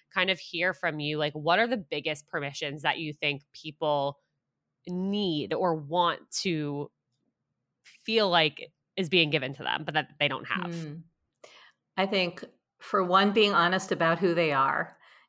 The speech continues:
Speaker 2: and expressing the things about themselves that are maybe, that they find a little shameful or they think people would judge, because that gives other people a sigh of relief, like,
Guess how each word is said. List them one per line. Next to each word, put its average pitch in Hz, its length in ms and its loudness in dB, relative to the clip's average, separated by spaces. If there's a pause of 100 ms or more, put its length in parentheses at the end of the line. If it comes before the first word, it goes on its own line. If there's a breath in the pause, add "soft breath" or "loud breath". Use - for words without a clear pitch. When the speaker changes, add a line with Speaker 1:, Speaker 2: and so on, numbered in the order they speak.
Speaker 2:
and 170 200 4
expressing 170 840 2
the 151 100 -2
things 165 340 -4
about 156 240 0
themselves 160 380 0
that 165 120 2
are 160 60 2
maybe, 156 580 -2 (200)
that 208 160 6
they 190 100 4
find 180 260 2
a 170 40 4
little 156 160 2
shameful 202 640 4
or 185 100 6
they 170 140 4
think 180 360 -2
people 165 340 -2
would 143 200 -4
judge, 165 580 2 (420 loud breath)
because 202 400 4
that 233 240 4
gives 233 320 2
other 240 240 6
people 180 640 2 (220 loud breath)
a 185 100 2
sigh 185 360 6
of 196 140 2
relief, 160 480 0
like, 165 160 0